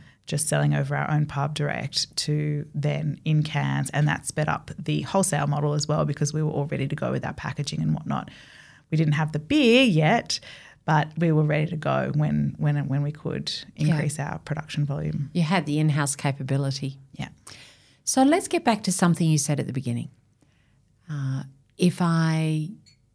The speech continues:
Speaker 2: if I knew then what I know now, I might have been a little more cautious about it or may not have done it.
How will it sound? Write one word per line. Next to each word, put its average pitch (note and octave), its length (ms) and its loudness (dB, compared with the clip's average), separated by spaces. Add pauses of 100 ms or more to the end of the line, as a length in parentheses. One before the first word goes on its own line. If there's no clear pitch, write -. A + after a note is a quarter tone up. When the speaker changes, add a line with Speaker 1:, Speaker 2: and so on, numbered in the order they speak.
Speaker 2:
if F#3 240 4
I E3+ 340 4
knew G3 880 6
then E3 320 6
what D#3 140 6
I D3 100 6
know D3 180 6
now, C#3+ 540 4 (840)
I D3 140 4
might C#3 300 4
have C#3+ 160 -4
been C3+ 220 2
a C#3 60 0
little C#3 220 2
more C3+ 200 4
cautious D3+ 420 0
about D3 220 0
it C#3+ 120 0
or C#3+ 100 2
may C#3 200 4
not C#3 240 4
have B2+ 120 0
done C#3 200 -4
it. - 120 -6